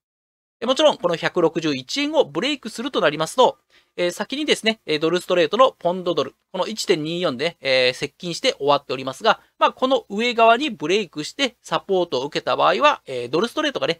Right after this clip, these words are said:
先に、えー、こちらは、えー、上値のブレイクという形でございますので、えー、これが見られた後に、えー、ポンドドルですね、えー、ポンド円ですね、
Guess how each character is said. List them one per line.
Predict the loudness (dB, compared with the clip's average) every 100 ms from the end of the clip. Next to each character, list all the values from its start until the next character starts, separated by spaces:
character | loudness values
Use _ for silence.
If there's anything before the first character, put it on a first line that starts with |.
| _
先 | -6 -4 -4
に、 | -6 -6
え | -10 -10
ー、 |
こ | -8 -6
ち |
ら | -2 2
は、 | 2 2 -6
え | -4 -2
ー、 |
上 | 0 0
値 | 0
の | 0 0
ブ | 2
レ | -2
イ | 0
ク |
と | -2 -4
い | -6
う | -10
形 | -10 -10
で | -10
ご | -10
ざ | -10
い | -10
ま | -10
す |
の | -2
で、 | -2 _ _ _ _ -4
え |
ー、 | 0
こ | 2
れ |
が | 2
見 | 2 4
ら | 2
れ | 2
た | 0 0
後 | 0
に、 | -4 -4 -6
え | -2 -2
ー、 |
ポ | -2 -4
ン | -4
ド | -4 -2
ド | -2
ル | -4
で | -8
す | -6
ね、 | -4
え | -4
ー、 |
ポ | -4 -6
ン |
ド | -2 -2
円 | -4
で |
す | -6
ね、 | -6